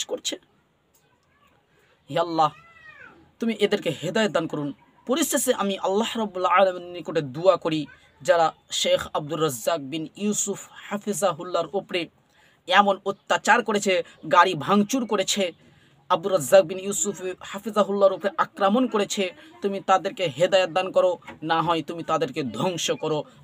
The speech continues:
আমিন। শেখ আব্দুর রাজ্জাক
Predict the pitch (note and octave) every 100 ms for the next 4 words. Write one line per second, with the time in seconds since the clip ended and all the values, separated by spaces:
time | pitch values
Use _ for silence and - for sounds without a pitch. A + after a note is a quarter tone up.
0 | - D#3 D3+ D3+ C3 - _ _ _ _
1 | _ _ _ _ _ _ _ _ _ _
2 | _ _ _ _ _ _ - - B3 A3+
3 | - - - - - - - - - -
4 | - - D#3+ A#2+ G#3 F#3 - G3+